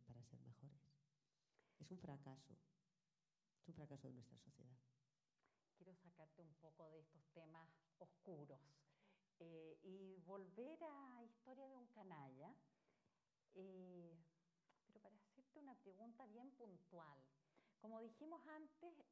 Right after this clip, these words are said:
Speaker 2: eh, la novela se desarrolla básicamente entre Londres y Nueva York. Eh, Nueva York, como, y ambos como centro del neoliberalismo, el individualismo, el egoísmo, la competencia desatada.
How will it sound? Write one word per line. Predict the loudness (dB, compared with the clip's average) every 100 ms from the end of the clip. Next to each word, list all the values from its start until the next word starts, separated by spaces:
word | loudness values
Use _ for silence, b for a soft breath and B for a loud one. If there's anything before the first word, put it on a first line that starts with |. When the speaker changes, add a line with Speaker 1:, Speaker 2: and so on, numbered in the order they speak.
| -2
Speaker 2:
eh, | 2 2 2 0 -2
la | 0 0
novela | 0 2 4 4 4 4 2 0 -4 -20 -10
se | -8
desarrolla | -8 -8 -6 -4 0 0
básicamente | -2 -6 -8 -6 -6 -6 -8 -6 0 0 0 -6 -12
entre | -12 -10 -6 -6 -4
Londres | -4 -4 -6 -6 -6 -6 -8 -14
y | -12
Nueva | -6 0 2
York. | 4 4 4 0 -14 B B B B B B -4 2
Eh, | 4 6 4
Nueva | 2 4 6
York, | 4 0
como, | 0 0 -2 -4
y | -4 -2
ambos | -2 -2 -4
como | -6 -8 -8 -2
centro | -2 0 2 2
del | 2 0 -2
neoliberalismo, | -2 -2 -2 -4 -6 -6 0 0 0 -2
el | -4
individualismo, | -8 -8 -10 -8 -2 0 -2 -4 -6
el | -6
egoísmo, | -4 -2 -2 -2 -4
la | -2 -2
competencia | -2 -6 -8 -2 -2 -2 -6 -2 -2
desatada. | -4 -8 -2 0 2 0 0 0